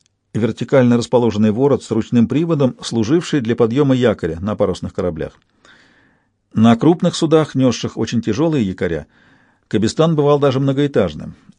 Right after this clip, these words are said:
Его ось проходила через несколько палуб, имея на каждой по шесть-восемь горизонтальных рычагов вымбовок. Кабестан мог быть использован и для подтягивания самого судна, например, против течения.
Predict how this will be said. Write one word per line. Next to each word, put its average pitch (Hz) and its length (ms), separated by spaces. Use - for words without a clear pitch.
Его 110 340
ось 151 360
проходила 127 480
через 127 280
несколько 113 540
палуб, 180 500
имея 131 340
на 123 140
каждой 110 400
по 117 200
шесть-восемь 131 1200
горизонтальных 117 600
рычагов 120 440
вымбовок. 87 500
Кабестан 147 440
мог 139 160
быть 131 180
использован 147 580
и 139 160
для 156 180
подтягивания 151 720
самого 120 320
судна, 95 420
например, 104 420
против - 300
течения. 78 520